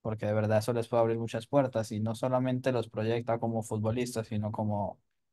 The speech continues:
¿sabes? Un, un estudiante atleta que está a punto de graduarse y ya ser alguien en la vida. Entonces, otra cosa, antes de meter otro entrenamiento, Ian, tienes que mejorar ese tobillo de aguacate que tienes en este momento, porque tienes tobillo así.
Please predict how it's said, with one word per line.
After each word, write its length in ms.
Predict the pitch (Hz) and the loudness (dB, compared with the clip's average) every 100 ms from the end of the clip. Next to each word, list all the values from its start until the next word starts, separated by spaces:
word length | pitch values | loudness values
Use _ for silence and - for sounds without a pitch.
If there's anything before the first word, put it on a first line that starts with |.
| _ _ - | _ _ -4
¿sabes? 340 | 117 104 98 104 | 0 0 -2 -6
Un, 260 | 117 120 - | -4 -4 -2
un 120 | 123 | -2
estudiante 540 | 123 120 120 123 117 | -2 -2 -2 0 0
atleta 360 | 110 123 123 107 | -2 0 0 0
que 60 | 107 | -2
está 160 | 113 | -2
a 40 | 117 | -2
punto 220 | 117 113 | -2 0
de 80 | 110 | 2
graduarse 460 | 107 120 120 113 | 4 4 4 0
y 60 | 107 | 0
ya 120 | 107 | 0
ser 160 | 113 113 | 0 0
alguien 240 | 113 110 | 2 0
en 100 | 110 | 0
la 100 | 104 | 0
vida. 240 | 110 110 113 _ _ _ _ _ _ _ | 0 -2 -6 _ _ _ _ _ _ _
Entonces, 960 | 104 107 110 113 110 110 107 107 - _ _ _ _ | -2 -2 0 0 0 2 0 -2 -8 _ _ _ _
otra 280 | 123 123 123 | 0 4 8
cosa, 420 | 143 143 120 117 - _ - | 8 8 4 -2 -10 _ 2
antes 240 | 127 135 | 4 8
de 80 | 139 | 6
meter 260 | 131 127 127 | 6 6 6
otro 160 | 131 | 4
entrenamiento, 640 | 127 123 123 135 123 120 | 2 4 4 4 2 2
Ian, 200 | 127 117 110 | 2 2 0
tienes 260 | 117 120 | 0 0
que 260 | 120 120 117 | 2 4 4
mejorar 360 | 117 120 117 120 | 4 6 6 6
ese 200 | 113 127 | 4 2
tobillo 320 | 120 117 117 | 2 2 4
de 60 | 117 | 6
aguacate 480 | 113 110 117 110 98 | 6 6 4 2 -2
que 120 | 113 | -4
tienes 300 | 123 117 117 | -4 -4 -4
en 80 | 113 | -2
este 180 | 107 113 | -2 0
momento, 400 | 110 113 107 107 | 2 2 2 0
porque 280 | 110 110 110 | 0 -2 -2
tienes 360 | 117 120 120 | -2 -2 -2
tobillo 340 | 123 117 120 107 | 0 2 2 0
así. 300 | - 104 | -2 -6